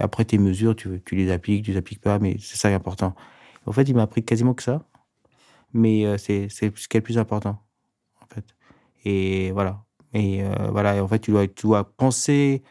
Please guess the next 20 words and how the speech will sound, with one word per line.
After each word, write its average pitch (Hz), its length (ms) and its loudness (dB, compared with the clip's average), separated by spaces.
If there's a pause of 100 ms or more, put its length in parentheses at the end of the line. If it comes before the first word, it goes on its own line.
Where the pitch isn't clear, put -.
à 113 120 -12
ce - 60 -12
que - 80 -10
tu 110 140 -6
veux 107 140 0
faire 127 340 0
de 107 140 -2
ton, 98 580 -6
de 104 140 -6
ton 101 180 -2
client 117 460 2
et 120 60 2
du 101 120 -6
costume 117 320 -6
que - 80 -14
tu - 100 -8
vas 101 100 4
lui 98 120 2
réaliser, 92 400 0
ça. 92 220 -2